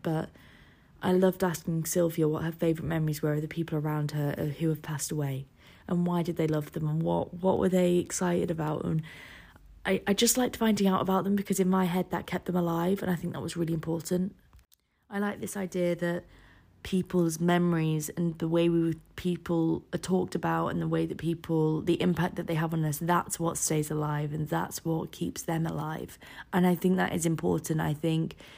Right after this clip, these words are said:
we can't hide from these things. We have to talk about them. And if we don't talk about them, it makes it so much worse and it makes the person feel really isolated and alone.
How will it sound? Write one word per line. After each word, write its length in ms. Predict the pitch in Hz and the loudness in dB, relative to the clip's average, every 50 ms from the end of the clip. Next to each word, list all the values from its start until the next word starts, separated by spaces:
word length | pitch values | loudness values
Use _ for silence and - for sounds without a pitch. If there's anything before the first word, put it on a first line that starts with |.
| - - - - - | -20 -20 -20 -12 -4
we 140 | - 175 165 | -2 -2 0
can't 400 | - - 180 180 175 175 180 - | 2 4 6 6 6 6 4 2
hide 320 | 131 139 170 175 170 160 - | 0 0 2 2 0 0 -2
from 140 | - 165 | -2 0
these 160 | 160 147 143 - | 0 0 0 -2
things. 260 | - - - - - | -2 -2 -2 -2 0
We 120 | 147 147 | -2 -2
have 260 | 135 - 165 165 - | -2 0 -2 -2 -2
to 100 | - - | -4 -8
talk 280 | - - 160 156 151 - | -4 -2 -2 -2 -2 -2
about 320 | 147 147 151 - - - | -4 -4 -4 -4 -4 -4
them. 240 | - - 202 190 180 - - - - - - - - | -4 -2 -2 -2 -2 -4 -8 -18 -20 -20 -20 -10 -4
And 580 | - 165 165 160 160 160 160 160 165 160 151 - - - - - - - | 0 2 4 4 4 4 4 4 2 2 0 -2 -6 -8 -14 -20 -12 -6
if 180 | - 165 - - | -4 -4 0 0
we 80 | 180 | 0
don't 280 | 165 185 170 175 170 - | 2 4 4 4 2 0
talk 240 | - 160 160 156 - | 0 0 0 0 0
about 280 | 143 151 151 - - | -2 -2 -2 -4 -2
them, 140 | - 156 151 | -4 -2 -2
it 80 | 156 196 | -2 -2
makes 300 | 160 160 160 160 - - | -2 -2 -2 -4 -6 -6
it 80 | 180 | -6
so 200 | - - - 175 | -4 -4 -2 -2
much 240 | 170 170 - - - | -2 -4 -4 -6 -4
worse 360 | 180 170 165 165 160 143 - | -2 0 0 0 0 -2 -2
and 80 | 170 170 | -4 -4
it 40 | 160 | -2
makes 200 | 160 170 160 - | -2 -4 -4 -6
the 60 | 170 | -6
person 340 | - 170 170 165 - 165 156 | -2 -2 0 0 -2 -2 -2
feel 160 | 160 165 160 | 0 0 0
really 200 | 151 160 156 - | 0 0 -2 -2
isolated 680 | 277 170 160 160 160 - - 196 185 180 180 - - - | -2 -2 -2 -2 -2 -2 -2 0 0 -2 0 -2 -4 -2
and 80 | 160 156 | -2 0
alone. 460 | 160 156 156 156 156 156 165 170 | 0 2 2 2 0 0 0 -2